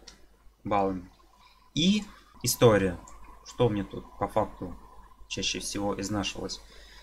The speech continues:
Это подкачка колес, замена свечей, проверка лампочки, замена масляного фильтра, моторное масло и тому подобное.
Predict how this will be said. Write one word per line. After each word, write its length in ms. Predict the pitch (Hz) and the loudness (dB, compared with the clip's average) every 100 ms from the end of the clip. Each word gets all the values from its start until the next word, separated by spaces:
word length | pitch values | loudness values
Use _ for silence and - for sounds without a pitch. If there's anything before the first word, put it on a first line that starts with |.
| - - | -20 -8
Это 260 | 104 98 - | -6 -4 -2
подкачка 480 | 104 - - - - | -2 2 0 0 -2
колес, 640 | 107 113 180 190 - - - | 2 6 6 4 0 -4 -4
замена 420 | 104 95 95 90 | 0 0 0 -4
свечей, 640 | - 127 - 160 175 175 - - | -6 -6 0 2 2 0 -8 -6
проверка 580 | 110 101 101 - 98 92 - - - - - _ - | 0 2 2 0 -6 -8 -10 -20 -20 -20 -20 _ 2
лампочки, 880 | 147 170 160 160 - 143 139 135 131 - - - - | 4 6 4 0 -2 -2 0 0 -4 -12 -20 -16 -4
замена 340 | 107 104 101 | 0 2 2
масляного 540 | 101 98 - 98 95 95 | 2 0 -2 -4 -6 -2
фильтра, 420 | 156 160 - 139 | -2 0 0 0
моторное 480 | 104 - 160 156 135 | -2 4 4 4 2
масло 480 | 127 127 - 120 - - - - - - | 2 0 -2 -4 -4 -14 -20 -20 -20 -8
и 80 | 151 | 0
тому 240 | - 123 | 2 4
подобное. 600 | - 104 98 95 92 90 | 4 2 0 -2 -6 -8